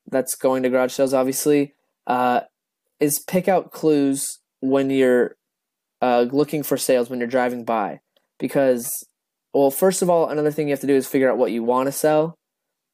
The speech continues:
and see what you like to sell. For me, uh, it was video games this weekend.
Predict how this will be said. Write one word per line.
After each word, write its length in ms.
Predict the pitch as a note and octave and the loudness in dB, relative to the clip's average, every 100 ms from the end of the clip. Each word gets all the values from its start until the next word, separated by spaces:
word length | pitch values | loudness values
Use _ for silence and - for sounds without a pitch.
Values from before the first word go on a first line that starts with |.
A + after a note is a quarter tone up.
| _ | _
and 240 | B2+ B2 - | -6 -4 -4
see 240 | - C#3+ | -2 0
what 140 | B2+ G#2+ | 2 2
you 100 | A#2+ | 0
like 180 | A#2+ B2 | 0 -2
to 60 | |
sell. 200 | B2 C3 | -2 -2
For 120 | B2+ | -2
me, 300 | C3 C3+ C3+ - - - | -4 -2 -2 -4 -12 -6
uh, 380 | - B2 A#2+ A2+ | -2 0 2 2
it 40 | |
was 160 | B2+ B2 | 2 0
video 260 | C3+ C#3 | 2 2
games 500 | C3+ C#3 C#3 C#3 - - - | 0 -2 -4 -6 -10 -14 -6
this 180 | C#3 C3+ | -4 0
weekend. 440 | C#3+ C3 C3 C3 | 0 0 -2 -4